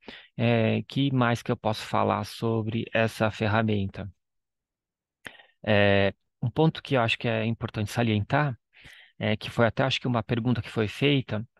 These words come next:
o, essa ferramenta, ela tá atualizada com os G W Ps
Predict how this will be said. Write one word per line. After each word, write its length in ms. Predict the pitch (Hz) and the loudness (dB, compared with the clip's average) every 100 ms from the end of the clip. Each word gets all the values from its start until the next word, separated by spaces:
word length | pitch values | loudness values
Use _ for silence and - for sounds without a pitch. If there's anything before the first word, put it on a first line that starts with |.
| _ _ _ _ _ - | _ _ _ _ _ -4
o, 460 | 117 117 113 113 - | -2 0 0 -2 -6
essa 240 | 135 151 | -4 -4
ferramenta, 560 | - 123 123 135 139 123 | -2 0 2 0 0 0
ela 100 | 120 | 0
tá 240 | 123 120 - - | -2 -4 -6 -8
atualizada 880 | 117 - 110 104 123 135 113 - 107 | -6 -4 -4 -4 -2 -2 -2 -6 -8
com 280 | - 117 117 | -2 0 0
os 220 | 117 - - | -2 -6 -8
G 220 | 113 135 | 0 2
W 320 | 135 113 117 | 2 0 0
Ps 560 | - 139 143 - - | 2 4 4 0 -14